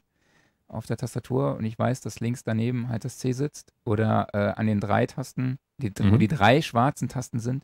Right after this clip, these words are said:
Speaker 1: weiß ich, dass daneben, links daneben das F liegt. Also und dann
Speaker 2: Richtig.
Speaker 1: und, äh, was ich jetzt auch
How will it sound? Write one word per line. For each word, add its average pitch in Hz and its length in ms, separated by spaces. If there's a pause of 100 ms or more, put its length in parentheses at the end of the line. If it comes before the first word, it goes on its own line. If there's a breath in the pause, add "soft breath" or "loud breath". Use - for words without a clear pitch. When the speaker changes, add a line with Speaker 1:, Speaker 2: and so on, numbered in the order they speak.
(120)
Speaker 1:
weiß 107 200
ich, 120 80
dass 110 160
daneben, 110 360 (120)
links 120 280
daneben 113 300
das 101 180
F - 200
liegt. 104 320
Also 110 240
und 101 160
dann 113 120
Speaker 2:
Richtig. 147 220 (1000 soft breath)
Speaker 1:
und, 202 360
äh, 170 640 (380)
was 156 220
ich 190 100
jetzt - 180
auch 175 400